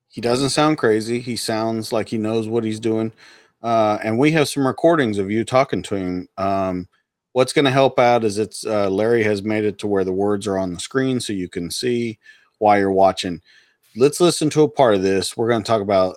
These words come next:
uh, revolution. Um, you and I have talked about this already, Larry. I've showed you the clip.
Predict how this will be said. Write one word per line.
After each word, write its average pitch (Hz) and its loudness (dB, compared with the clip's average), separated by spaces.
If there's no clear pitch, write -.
uh, 90 -2
revolution. 90 -4
Um, 90 -6
you 110 4
and 107 0
I 104 0
have 98 -4
talked 98 -2
about 95 -2
this 95 -4
already, 95 0
Larry. 90 -2
I've 85 -4
showed 92 -2
you 90 -6
the 80 -6
clip. 104 -2